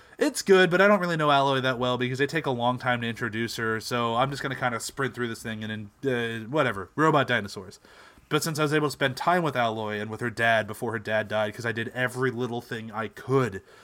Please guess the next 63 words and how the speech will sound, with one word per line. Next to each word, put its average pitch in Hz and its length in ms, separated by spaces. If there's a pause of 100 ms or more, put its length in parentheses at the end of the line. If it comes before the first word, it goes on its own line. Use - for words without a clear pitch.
(640)
I 131 100
was 135 140
able 139 140
to 135 60
enjoy 123 500
and 113 160
feel 131 240
that 117 180
much 123 160
more 113 80
part 117 200
of 113 40
the 107 60
world 127 340
and 101 100
feel 131 140
like 117 160
Aloy 120 380
had 117 180
things 117 400 (320)
that 123 240
were, 113 240
uh, 104 40 (540)
uh, 113 140
like, 117 220 (220)
similar 127 540
to 135 140
me, 170 240
and 107 100
I 110 60
could 113 160
relate 123 260
to 131 120
her 131 160
as 131 120
a 131 40
character. 143 520
And 107 80
it's 117 100
like, 113 140 (400)
I 123 160
loved 123 320
everything 139 300
about 151 280
this. 127 160
Had 143 160
I 143 60
not 156 240
taken 165 300
my 127 100
time 196 320
with 110 160
it, 104 180 (540)
it, 147 160
it 156 140
wouldn't 160 200
have 156 80
been 151 140
as 139 100
good 147 140
of 147 80
a 147 40
game. 156 240